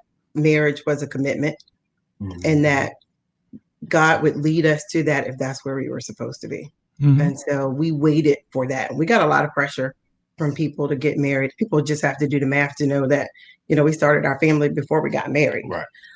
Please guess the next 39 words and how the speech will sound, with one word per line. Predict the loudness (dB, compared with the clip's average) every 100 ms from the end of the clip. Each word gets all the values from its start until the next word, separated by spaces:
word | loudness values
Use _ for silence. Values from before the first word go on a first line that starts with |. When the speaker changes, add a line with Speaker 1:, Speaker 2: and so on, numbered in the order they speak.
| _
Speaker 3:
Mm-hmm. | 2
Speaker 1:
Um, | 4 4 4 4 0 -2 _
and | 4 6 4
because | 4 4 4
of | 6
that, | 4 4
we |
got | 2 2
a | 4
lot | 4 2
of | 2
pressure | -2 -2 -6
from | -4 -2
people, | -2 -2 -2 -2 -6 _ _ -4
um, | 0 0 0 -2 -6 -2
to | 2 2 0 0
get | 2 4
married | 6 4 4
because | 0 0 0
it | 0 -2
was | -2 -2
so-called | -4 -2 -2 -4 -4
the | -4
right | -4 -6
thing | -6 -2
to | -2 2
do. | 0 0 -8 -4
Speaker 3:
Yeah. | 2 2 0 4
Speaker 1:
And, | 6 8 6 4 2 -4 -2
um, | 2 2 2 0 -4 _ _
you | 2
know, | 2
obviously | 4 4 2 0
we | 0
wanted | 4 4 2
to | -2 -4
do | 0 0 -2 -4
right | -2 -2 -2
by | -2 -2 -4